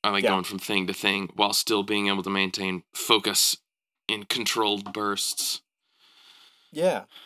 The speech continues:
Speaker 2: And so, um,
Speaker 1: Also,
Speaker 2: you know,
Speaker 1: I was
Speaker 2: I
Speaker 1: thinking, um,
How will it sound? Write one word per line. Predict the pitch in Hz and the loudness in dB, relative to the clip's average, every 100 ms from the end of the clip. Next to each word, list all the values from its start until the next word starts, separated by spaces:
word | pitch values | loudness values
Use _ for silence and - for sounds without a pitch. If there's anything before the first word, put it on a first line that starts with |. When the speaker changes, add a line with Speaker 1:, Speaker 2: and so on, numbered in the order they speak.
| - _ - _ - | -20 _ -20 _ 0
Speaker 2:
And | 170 - | 2 4
so, | - 180 160 147 _ _ _ _ _ _ _ _ _ _ _ _ _ _ - | 8 10 10 6 _ _ _ _ _ _ _ _ _ _ _ _ _ _ 2
um, | 131 135 127 120 113 _ _ _ _ _ _ _ _ _ _ _ _ _ _ _ _ _ _ _ _ - - | 6 8 6 0 -10 _ _ _ _ _ _ _ _ _ _ _ _ _ _ _ _ _ _ _ _ -16 0
Speaker 1:
Also, | - - | 4 6
Speaker 2:
you | |
know, | 196 | 8
Speaker 1:
I | |
was | - | 8
Speaker 2:
I | 196 | 8
Speaker 1:
thinking, | 196 143 98 _ _ _ | 8 6 4 _ _ _
um, | - 139 139 | 6 8 6